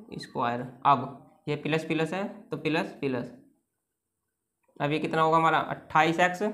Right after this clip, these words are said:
और दस एक्स, कितना होता है जल्दी से बताओ? तो हमारा हो जाएगा ये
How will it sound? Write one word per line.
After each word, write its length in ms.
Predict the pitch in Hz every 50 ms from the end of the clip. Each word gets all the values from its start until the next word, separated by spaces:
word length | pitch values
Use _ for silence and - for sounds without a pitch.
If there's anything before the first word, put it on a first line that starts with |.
| - - - - _ _ _ _ _
और 160 | - 160 170 170
दस 220 | 160 160 156 151
एक्स, 220 | 147 143 127 - - - - - _
कितना 220 | - 151 165 165 165
होता 140 | 165 165
है 80 | 170 170
जल्दी 140 | 165 156 170
से 80 | 170
बताओ? 280 | 160 160 160 170 180 202
तो 960 | - - - - - _ _ _ _ _ _ _ _ _ _ _ _ _ - 147
हमारा 220 | 147 156 160 160
हो 60 | 156
जाएगा 240 | 156 156 151 156 165
ये 100 | 175 208